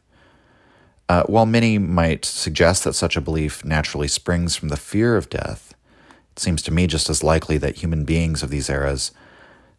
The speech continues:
might not have even been able to conceive of the termination of consciousness, that the idea that the conscious subject ceased to be. Kalanj records that in the most ancient societies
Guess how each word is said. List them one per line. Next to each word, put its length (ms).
might 380
not 140
have 160
even 280
been 120
able 180
to 60
conceive 640
of 100
the 100
termination 640
of 100
consciousness, 720
that 120
the 120
idea 460
that 140
the 60
conscious 540
subject 540
ceased 640
to 120
be. 400
Kalanj 380
records 640
that 400
in 100
the 60
most 360
ancient 400
societies 880